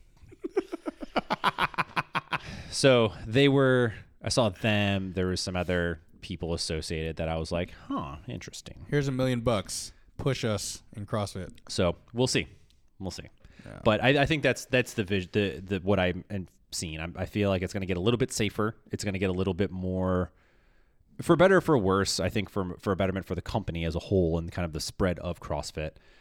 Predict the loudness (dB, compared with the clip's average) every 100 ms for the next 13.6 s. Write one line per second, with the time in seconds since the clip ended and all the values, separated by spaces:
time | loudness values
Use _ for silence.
0 | _ -8 -4 -2 -2 -4 -10 -18 -20 _
1 | -6 -2 -2 -2 0 -2 -2 -8 -10 -6
2 | -2 0 0 -4 -4 -4 -6 -8 -8 -8
3 | -6 -10 -12 -18 -14 -12 -12 -6 -2 -2
4 | -2 -8 -18 _ _ -20 -20 -20 -4 -4
5 | -4 _ -2 0 4 4 2 -2 _ -12
6 | -8 -6 -8 _ -14 -6 -6 -2 -2 -2
7 | -6 -8 -8 -8 -8 -10 -12 _ -10 -4
8 | -4 -4 _ 2 2 2 -6 -8 -20 _
9 | -6 -4 -4 -8 _ _ -2 -2 -10 -14
10 | -20 _ 0 0 2 2 2 0 -4 0
11 | 4 6 4 2 -2 _ _ _ _ _
12 | _ _ _ 0 4 6 6 4 2 2
13 | 0 2 2 4 2